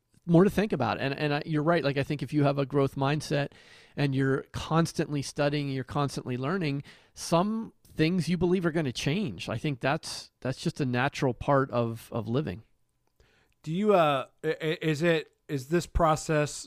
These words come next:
Speaker 2: you know, I'll ask you a similar question that you asked Brad. Um, i-, is it kind of a similar thing with fiction and nonfiction?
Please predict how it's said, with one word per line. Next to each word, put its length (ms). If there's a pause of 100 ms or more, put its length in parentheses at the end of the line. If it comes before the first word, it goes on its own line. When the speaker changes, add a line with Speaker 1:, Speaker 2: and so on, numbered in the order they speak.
(140)
Speaker 2:
you 180
know, 60
I'll 180
ask 180
you 60
a 60
similar 320
question 400
that 60
you 120
asked 240
Brad. 560 (240)
Um, 400 (580)
i-, 140 (100)
is 220
it 460
kind 200
of 80
a 60
similar 400
thing 320
with 160
fiction 320
and 180
nonfiction? 600